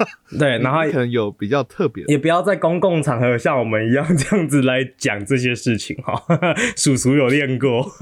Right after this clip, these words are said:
Speaker 1: <laughs>
Speaker 2: 对，他前面已经花了那么久的时间，那个该退出的都退出了哈。
Speaker 1: 哦。
Speaker 2: 那没有满十八岁的今天，啊，我们应该要做一件事情哈。
Speaker 1: 嗯。
Speaker 2: 那个，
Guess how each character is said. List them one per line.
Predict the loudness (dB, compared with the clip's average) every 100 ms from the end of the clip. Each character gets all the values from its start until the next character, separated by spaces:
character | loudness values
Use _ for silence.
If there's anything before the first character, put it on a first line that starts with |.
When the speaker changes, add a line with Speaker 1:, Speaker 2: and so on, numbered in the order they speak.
| -2 0 0 0 0
Speaker 1:
<laughs> | 0 -2 -4 -6 -6 -4 0
Speaker 2:
对， | 2
他 | 2
前 | 0 -2
面 | 0
已 | -2
经 | -2 -6 -8 -20 -20 _
花 | -2 0
了 | 0
那 | -2
么 | 0 0
久 | 2
的 | 2 0
时 | -4 -4
间， | -2
那 | 0
个 | -2 -2
该 | -2 -2
退 | 0 0 -2
出 | 0 0
的 | 2
都 | 0
退 | 0 0
出 | 2 0
了 | 2
哈。 | 2
Speaker 1:
哦。 | 0 -2
Speaker 2:
那 | -2 0
没 | 0
有 | 0 0
满 | -2
十 | -4 -4
八 | -2 -2
岁 | -2
的 | -2
今 | -2 -6 -4
天， | -4 -4 _ _ _ _ _
啊， | -4 -2
我 | -2
们 | -2
应 | 0
该 | 0
要 | 0
做 | 2 0
一 |
件 | 0 -2
事 | -4 -4
情 | -4 -4
哈。 | 0
Speaker 1:
嗯。 | 2 2 -2 -6 _
Speaker 2:
那 | -4 0
个， | 2 2